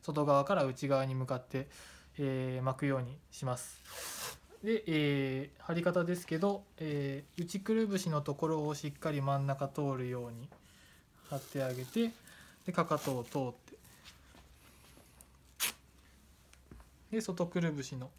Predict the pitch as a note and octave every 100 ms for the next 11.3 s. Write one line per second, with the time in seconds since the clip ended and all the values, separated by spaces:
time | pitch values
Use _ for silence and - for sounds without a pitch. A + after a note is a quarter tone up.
0 | - - - - C#3+ C#3+ C3+ C#3+ C3+ C3
1 | D3+ C#3 C3 C3 B2+ B2+ B2+ - G#3+ G#3
2 | - - - - - - - - C#3 C3+
3 | - C#3+ - C3 B2 A#2+ - E3 D3 C#3
4 | C3 C#3 C3+ C#3 C#3 C#3 C3+ C3 C3 C#3
5 | F3 - - - - - - _ - C3+
6 | C3 A#2+ A#2+ B2 C#3 - - - - -
7 | - - - - - _ - - - -
8 | - - - G#3+ A#3+ B3 A#3 C#3+ - D#3
9 | D3 D3 D3+ D#3+ D#3+ D#3 C#3 F#3 E3+ C#3
10 | - - - - - - - C#3+ B2+ B2+
11 | - G3